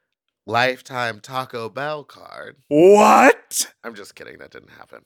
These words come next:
Speaker 1: But it
Speaker 2: Meatball,
Speaker 1: should.
Speaker 2: fuck you. I got so excited. I was like, "I
Speaker 1: If
Speaker 2: know
Speaker 1: it
Speaker 2: what
Speaker 1: did,
Speaker 2: we're
Speaker 1: I would
Speaker 2: doing."
Speaker 1: literally be at the Taco Bell every single day.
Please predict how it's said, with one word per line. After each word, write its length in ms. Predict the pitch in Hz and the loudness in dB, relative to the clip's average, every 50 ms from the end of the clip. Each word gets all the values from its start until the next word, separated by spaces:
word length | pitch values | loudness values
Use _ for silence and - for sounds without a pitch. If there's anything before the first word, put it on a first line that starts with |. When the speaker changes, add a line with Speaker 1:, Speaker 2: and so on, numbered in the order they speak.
| _ | _
Speaker 1:
But 240 | - 175 180 - _ _ | -8 -6 -6 -6 _ _
it 40 | 202 | -16
Speaker 2:
Meatball, 580 | 202 208 202 _ - 151 139 131 127 131 147 185 | -14 -14 -14 _ -10 -10 -8 -8 -10 -12 -12 -14
Speaker 1:
should. 100 | - _ | -16 _
Speaker 2:
fuck 400 | - - 247 277 330 _ _ 220 | -18 -14 -12 -12 -12 _ _ -14
you. 540 | 185 165 170 180 170 156 139 127 127 127 127 | -10 -8 -8 -8 -8 -10 -10 -12 -14 -16 -10
I 180 | 147 170 202 226 | -6 -4 -4 -2
got 200 | 262 294 - - | -2 -4 -6 -6
so 220 | - - 208 202 | -6 -6 -4 -4
excited. 640 | 196 190 165 - - 165 156 175 190 165 147 135 131 | -4 -6 -8 -10 -8 -6 -6 -6 -6 -6 -6 -8 -8
I 100 | 135 139 | -10 -12
was 160 | 151 156 151 | -12 -8 -8
like, 100 | 165 147 139 226 | -8 -6 0 0
"I 40 | 254 | 2
Speaker 1:
If 60 | 262 | 2
Speaker 2:
know 60 | 269 | 2
Speaker 1:
it 60 | - 185 | 0 0
Speaker 2:
what 80 | 185 | 2
Speaker 1:
did, 160 | 233 262 311 | 2 4 4
Speaker 2:
we're 60 | 311 285 | 4 4
Speaker 1:
I 80 | 262 | 2
would 160 | - 170 156 | 2 0 -2
Speaker 2:
doing." 120 | 151 180 180 | -4 -6 -2
Speaker 1:
literally 480 | 196 208 208 214 214 220 202 196 202 | -2 0 0 2 0 0 0 -2 -6
be 160 | 175 165 175 175 | -4 -4 -4 -4
at 100 | 165 - | -4 -6
the 80 | 160 | -10
Taco 320 | - 165 156 151 147 156 139 | -4 -2 -2 -2 -2 -4 -4
Bell 200 | 151 143 135 135 | -4 -4 -2 -4
every 220 | 127 110 120 117 | -6 -8 -10 -16
single 280 | - - 110 101 101 95 | -16 -18 -18 -18 -18 -18
day. 280 | _ - - - _ | _ -20 -20 -20 _